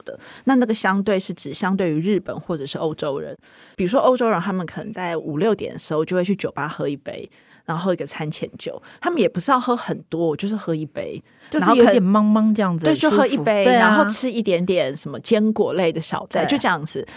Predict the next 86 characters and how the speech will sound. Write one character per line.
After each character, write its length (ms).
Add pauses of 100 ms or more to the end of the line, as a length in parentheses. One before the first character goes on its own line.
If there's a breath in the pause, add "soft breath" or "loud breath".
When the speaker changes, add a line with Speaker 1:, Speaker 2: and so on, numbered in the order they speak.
(140 loud breath)
Speaker 1:
然 100
后 80
接 160
着 120
才 120
去 140
吃 200
晚 200
餐。 300 (240 loud breath)
我 100
觉 80
得 60
这 100
习 240
惯 180
真 120
是 60
太 200
美 220
好， 240
但 120
是 80
台 200
湾 120
就 80
是 80
没 120
有 100
这 100
样 80
的 60
习 220
惯。 280 (100)
Speaker 2:
我 80
很 100
喜 100
欢 180
你 120
所 260
有 140
的 100
菜 160
都 140
可 100
以 60
是 120
下 220
酒 140
菜 180
的 120
概 260
念， 180 (320 loud breath)
而 80
且 140
你 320
每 140
一 100
个 100
篇 200
章 160
第 80
一 80
道 120
菜 160
都 120
是 80 (100)
蛋。 80
Speaker 1:
嗯， 40
那 120
是 160
因 140
为 120
我 280 (100)
觉 260
得 140
蛋 320
是 240
一 140
个 400
几 260
乎 320
所 280
有 80
人 140
家 200
里 120